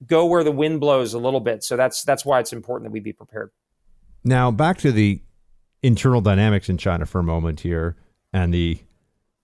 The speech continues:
Speaker 2: coming collapse of China that's been coming for a very long time, to, depending on which analyst you talk to. I, is there a, so, so here, here's what I, what I wanted to pose to you, really.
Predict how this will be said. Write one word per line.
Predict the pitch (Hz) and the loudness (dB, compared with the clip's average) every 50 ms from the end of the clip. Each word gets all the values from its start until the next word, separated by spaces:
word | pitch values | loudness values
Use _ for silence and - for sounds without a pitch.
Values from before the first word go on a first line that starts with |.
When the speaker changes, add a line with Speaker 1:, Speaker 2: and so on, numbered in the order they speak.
| _ _ _ _ _ _ - | _ _ _ _ _ _ 0
Speaker 2:
coming | - 139 135 127 123 | 2 4 4 4 4
collapse | - 123 113 107 113 107 - - | 4 4 4 4 4 2 2 0
of | 117 98 | 0 2
China | - 131 113 113 117 113 | 2 2 4 4 4 4
that's | 113 101 - | 2 0 0
been | 98 98 90 | -2 -2 0
coming | 113 117 107 107 95 | 2 2 2 2 0
for | 90 110 107 | 0 0 0
a | 101 | 2
very | 92 117 113 110 107 | 2 2 2 2 2
long | 104 104 101 104 104 90 | 4 4 2 2 2 2
time, | 117 107 101 107 120 127 123 | 2 2 4 4 2 2 2
to, | 107 107 104 | 0 0 -2
depending | 95 95 95 98 - 117 110 107 104 101 | -2 -6 -10 -8 -4 -4 -2 -2 -2 -2
on | 101 98 95 | -2 -2 -2
which | 101 95 - | -2 -4 -2
analyst | 110 107 101 92 - | -2 -2 -2 -2 -4
you | 98 | -6
talk | - - 101 95 95 - | -6 -2 -2 -2 -2 -2
to. | - - 101 98 98 95 - - _ _ _ _ _ _ _ _ _ _ _ _ - | -2 0 2 2 2 0 -4 -10 _ _ _ _ _ _ _ _ _ _ _ _ -4
I, | 147 - - | -2 0 2
is | 147 135 107 92 | 2 2 2 2
there | 123 180 202 208 208 190 | 2 4 4 4 4 4
a, | 160 143 135 123 120 120 117 - _ _ - - - _ - - - - | 4 4 4 4 2 2 0 -4 _ _ -20 -20 -20 _ -12 -10 -8 -4
so, | - 165 170 | -2 0 2
so | - 165 165 | 2 4 4
here, | 135 185 208 | 4 4 4
here's | 185 147 185 214 175 | 6 4 6 6 4
what | 170 165 | 4 4
I, | 147 131 | 4 4
what | - 123 127 | 2 2 2
I | 123 | 4
wanted | 117 113 117 113 | 4 4 2 2
to | 107 101 | 2 2
pose | - 117 110 101 - - | 2 2 2 2 2 0
to | 104 | 0
you, | 95 90 | 2 4
really. | 92 98 95 92 | 4 4 4 2